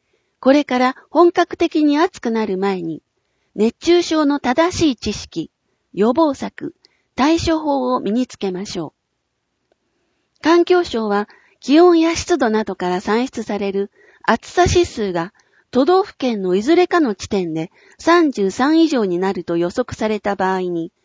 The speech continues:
熱中症警戒アラートを発表します。暑さ指数が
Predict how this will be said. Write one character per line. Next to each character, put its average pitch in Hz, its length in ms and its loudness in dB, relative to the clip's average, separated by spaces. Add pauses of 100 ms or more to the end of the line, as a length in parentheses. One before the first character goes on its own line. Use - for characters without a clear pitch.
(280)
熱 240 200 0
中 349 180 2
症 320 240 0
警 311 260 0
戒 320 280 2
ア 302 80 0
ラ 285 180 0
ー - 20 -18
ト 165 160 -6
を 156 40 -4
発 196 260 -10
表 214 160 0
し 175 160 -8
ま 165 140 -6
す。 - 180 -20 (960)
暑 - 220 -4
さ 339 140 0
指 339 240 2
数 220 260 -4
が 190 200 -2